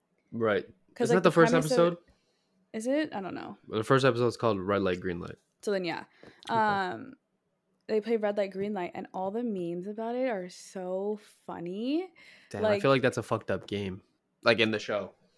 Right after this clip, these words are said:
Speaker 2: In the show, yeah.
Speaker 1: Yeah.
Speaker 2: 'Cause, like, the
Speaker 1: Not
Speaker 2: whole
Speaker 1: in
Speaker 2: point
Speaker 1: real life.
Speaker 2: I was like, "I had fun as a kid playing red light,
Speaker 1: Ah,
Speaker 2: green light.
Speaker 1: not in
Speaker 2: What are
Speaker 1: real
Speaker 2: you
Speaker 1: life,
Speaker 2: talking
Speaker 1: Maya.
Speaker 2: about?" Uh, yeah, no, 'cause the whole, I think it's mainly, like, it's not all kid games, I don't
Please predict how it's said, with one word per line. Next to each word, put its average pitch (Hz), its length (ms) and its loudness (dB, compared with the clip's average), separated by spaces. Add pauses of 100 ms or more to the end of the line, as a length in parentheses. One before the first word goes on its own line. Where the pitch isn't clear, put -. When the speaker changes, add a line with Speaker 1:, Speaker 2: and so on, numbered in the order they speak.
(140)
Speaker 2:
In 226 140 0
the 196 80 0
show, 180 380 2
yeah. 156 400 -2
Speaker 1:
Yeah. 101 300 2 (460)
Speaker 2:
'Cause, 240 220 4
like, 233 300 0
the 165 160 2
Speaker 1:
Not 180 80 12
Speaker 2:
whole 175 100 12
Speaker 1:
in 147 60 10
Speaker 2:
point 143 140 8
Speaker 1:
real 131 200 10
life. - 460 -4
Speaker 2:
I 202 100 8
was 302 180 6
like, 302 240 4 (420)
"I 302 100 6
had 554 180 2
fun - 260 6
as 269 80 2
a 208 60 2
kid 202 240 0
playing 185 220 2
red 180 140 4
light, - 120 8
Speaker 1:
Ah, 269 180 12
Speaker 2:
green 202 100 8
light. 190 40 4
Speaker 1:
not 190 160 12
in 180 60 10
Speaker 2:
What 170 60 12
are 165 60 12
Speaker 1:
real 156 140 12
Speaker 2:
you 143 60 10
Speaker 1:
life, 143 180 12
Speaker 2:
talking - 160 10
Speaker 1:
Maya. 110 340 12
Speaker 2:
about?" 175 220 2 (520)
Uh, 196 300 4
yeah, 208 180 0
no, 202 160 0
'cause 202 140 -4
the 214 80 0
whole, 226 120 0
I 208 120 0
think 220 180 -6
it's 269 160 -6
mainly, 294 280 -4
like, 175 200 -8 (360)
it's 233 120 -4
not 285 220 0
all 185 240 0
kid 269 340 -8
games, 302 300 -6
I 302 80 -8
don't 294 220 -6